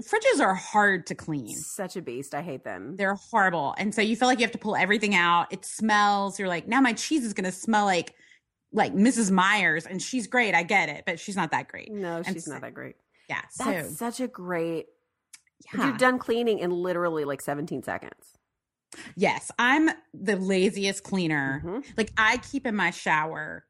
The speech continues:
Speaker 1: a bottle of no wipe shower cleaner
Speaker 2: Mm-hmm.
Speaker 1: so that when I take a shower, I just spray the walls. Like, I never
Speaker 2: And leave
Speaker 1: clean
Speaker 2: it.
Speaker 1: my shower in
Speaker 2: Totally.
Speaker 1: any kind of formal way.
Speaker 2: Um, I, <laughs> the reason I know that we are the same in this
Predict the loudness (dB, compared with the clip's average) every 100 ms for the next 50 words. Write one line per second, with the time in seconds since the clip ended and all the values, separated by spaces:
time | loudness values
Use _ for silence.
0 | -8 -2 2 4 2 0 -2 0 0 -2
1 | -2 0 2 4 2 2 -2 0 0 -2
2 | -2 0 2 4 2 2 0 2 4 2
3 | 0 -2 2 4 4 2 0 0 2 2
4 | 2 0 0 -2 -2 -4 -4 -2 -2 2
5 | 4 4 2 -2 -10 -16 _ _ _ 0
6 | 4 6 6 4 2 0 -2 -2 0 0
7 | -2 -4 -6 -6 -6 -6 -2 0 0 -2
8 | -6 -10 -14 -10 -8 -8 -8 -10 -12 -18
9 | -4 -2 -2 -2 -2 -2 -2 -2 -2 -4
10 | -4 -4 -8 6 6 6 0 0 0 0
11 | -2 0 0 0 0 0 2 0 -4 -12
12 | -4 0 0 -2 -4 -2 -2 -2 -2 -4